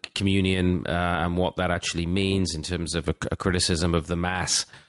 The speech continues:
Um, and, uh, let's also look at this whole issue of indulgences and purgatory and all these various doctrinal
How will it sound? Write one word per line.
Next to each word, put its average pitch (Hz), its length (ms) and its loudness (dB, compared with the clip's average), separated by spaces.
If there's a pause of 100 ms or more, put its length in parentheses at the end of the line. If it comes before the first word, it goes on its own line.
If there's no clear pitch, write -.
(300)
Um, 85 580 0
and, 87 440 0
uh, 85 260 2
let's 87 240 2
also 92 320 2
look 90 220 0
at 98 80 2
this 90 160 0
whole 90 420 2 (220)
issue 95 300 2
of 82 80 -2
indulgences 113 960 2
and 80 260 -4
purgatory 120 800 0
and 95 100 -2
all 120 140 2
these 107 180 0
various 98 420 0 (440)
doctrinal 117 640 2